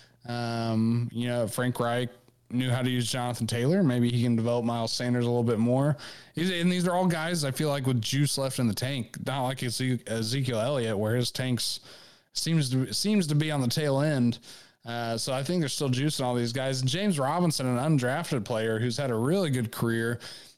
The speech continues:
has bounced around the last couple seasons, but for me, just the match here with the Patriots, just a match made in heaven. This just reminds me of LeGarrette Blount,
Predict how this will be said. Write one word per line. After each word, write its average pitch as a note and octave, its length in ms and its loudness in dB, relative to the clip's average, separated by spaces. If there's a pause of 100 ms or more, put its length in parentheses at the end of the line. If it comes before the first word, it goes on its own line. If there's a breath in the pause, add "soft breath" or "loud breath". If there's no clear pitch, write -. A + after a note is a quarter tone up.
has A#2+ 100 -4
bounced D3+ 380 -2
around D#3+ 240 2
the C#3+ 60 4
last A#2+ 280 -2
couple A#2 240 -2
seasons, A#2+ 600 0
but A#2 440 -4 (560 loud breath)
for A#2+ 120 -4
me, D3+ 400 0
just B2+ 380 -2
the A2 80 -2
match B2+ 460 -2
here B2 180 2
with A2+ 120 2
the - 80 -6
Patriots, B2 840 -2
just - 440 -4 (140)
a A2 40 0
match C#3 360 -2
made C3+ 220 0
in G2+ 140 2
heaven. A#2 400 2
This C3 140 2
just - 260 -2
reminds A#2+ 360 0
me B2+ 60 -2
of A2+ 120 -2
LeGarrette A2+ 540 -2
Blount, C3 420 0